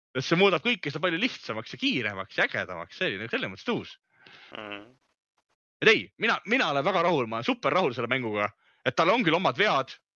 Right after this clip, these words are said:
Speaker 1: eh, kuna me kõik teame, Breath of the Wildi graafika mo-, graafikamootor oli selline, nagu ta oli. Ja see ka hakkis mõne koha peal, eriti kui metsas või hästi paljude vastastega koos olid. Siis, eh, Tears of the Kingdom on küll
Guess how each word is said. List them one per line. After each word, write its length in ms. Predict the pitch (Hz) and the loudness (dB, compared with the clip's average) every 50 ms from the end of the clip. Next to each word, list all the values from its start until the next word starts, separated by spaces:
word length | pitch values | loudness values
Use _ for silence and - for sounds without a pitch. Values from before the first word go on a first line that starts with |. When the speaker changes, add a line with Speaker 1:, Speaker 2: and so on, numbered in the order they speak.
| _ _ - | _ _ -4
Speaker 1:
eh, 180 | 123 131 131 123 | -2 -2 -2 0
kuna 380 | - 147 131 127 120 120 117 117 | 0 0 2 2 4 4 2 0
me 380 | 117 _ _ - - 147 151 143 | -4 _ _ -14 -10 -8 -2 0
kõik 160 | 165 160 151 | 0 0 2
teame, 220 | 165 151 131 117 - | 2 0 0 0 0
Breath 220 | 165 160 - 131 | -2 -2 -2 -4
of 20 | |
the 80 | - 139 | -2 0
Wildi 200 | 156 151 131 117 | 0 0 0 2
graafika 400 | 127 160 165 - - 139 - 127 131 | 2 2 2 2 -2 -4 -4 -4 -2
mo-, 140 | 139 139 - | -2 -4 -2
graafikamootor 960 | 135 151 165 170 - 147 123 - - 131 127 127 139 143 131 123 - 123 127 | 0 0 0 2 0 -2 -4 0 2 2 2 4 4 4 2 2 2 0 0
oli 200 | 135 131 127 123 120 120 117 | 0 2 0 -2 -2 -2 -2
selline, 300 | 120 170 156 135 120 113 | 0 0 0 0 0 -2
nagu 160 | 110 120 127 | -2 0 2
ta 60 | 185 | 2
oli. 160 | 233 220 135 107 95 - _ _ _ _ _ _ _ - - _ _ _ _ - | 2 2 0 -2 -4 -8 _ _ _ _ _ _ _ -20 -20 _ _ _ _ 0
Ja 160 | 120 120 123 117 117 117 | 2 4 4 4 4 2
see 220 | 120 - 170 160 156 | 0 0 0 0 2
ka 140 | - 185 160 139 127 120 120 117 110 | 2 2 2 4 4 2 2 0 0
hakkis 340 | 165 175 - _ - - 123 | -2 -2 -2 _ -14 -8 -4
mõne 160 | 135 131 123 120 | 0 0 2 4
koha 200 | 127 139 135 120 107 | 4 4 4 4 2
peal, 280 | 117 113 110 107 110 110 - _ _ _ _ _ | 2 2 2 0 0 -2 -6 _ _ _ _ _
eriti 300 | - 135 147 190 - - | -2 -2 -2 -2 -4 -4
kui 120 | 104 123 131 | -2 0 0
metsas 320 | 147 143 - 117 107 - 117 | 0 0 0 -4 -6 -4 -4
või 380 | 117 113 113 113 117 117 113 113 - _ _ | -4 -2 -2 -2 -2 -4 -4 -6 -6 _ _
hästi 300 | - 131 127 - - 110 | -2 -2 -2 -2 -4 -6
paljude 180 | 120 113 120 135 | -4 -2 0 0
vastastega 380 | 143 - 123 - - 123 117 117 | 0 0 -2 -4 -2 -2 0 2
koos 240 | 139 131 123 120 117 | 2 2 2 2 0
olid. 240 | 110 110 98 - - _ _ _ _ _ _ _ _ _ _ _ _ _ _ _ - | -2 -4 -6 -8 -12 _ _ _ _ _ _ _ _ _ _ _ _ _ _ _ 0
Siis, 340 | 139 127 120 117 117 - - - | 2 2 2 0 -4 -8 -8 -6
eh, 420 | 107 104 104 104 104 104 107 110 - | -4 -2 0 0 0 0 -2 -2 0
Tears 300 | - 208 196 151 127 123 | 2 2 2 2 0 -4
of 20 | |
the 80 | 101 - | -8 -4
Kingdom 320 | 190 226 202 - 123 113 113 | -2 -2 0 0 0 0 0
on 140 | 127 135 131 | 0 -2 0
küll 360 | 120 123 117 113 113 110 110 | 0 0 0 2 2 0 0